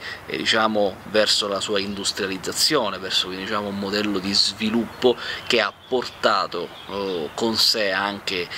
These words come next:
eh, notevoli aspetti negativi per quanto riguarda soprattutto la tutela ambientale. In sostanza l'ambiente non è stato mai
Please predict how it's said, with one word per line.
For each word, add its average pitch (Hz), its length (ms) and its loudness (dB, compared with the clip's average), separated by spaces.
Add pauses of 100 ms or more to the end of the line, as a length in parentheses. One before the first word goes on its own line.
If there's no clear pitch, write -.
(200)
eh, 90 160 0
notevoli 110 540 -2
aspetti - 500 -4
negativi 95 440 -4
per 90 120 -4
quanto 98 320 -6
riguarda 95 400 -2
soprattutto 101 520 -4
la 95 80 2
tutela 95 280 0
ambientale. 78 640 -4 (100)
In 107 200 0
sostanza 127 680 2
l'ambiente 104 480 0
non 92 100 -6
è 90 40 -6
stato 104 260 -2
mai 95 320 2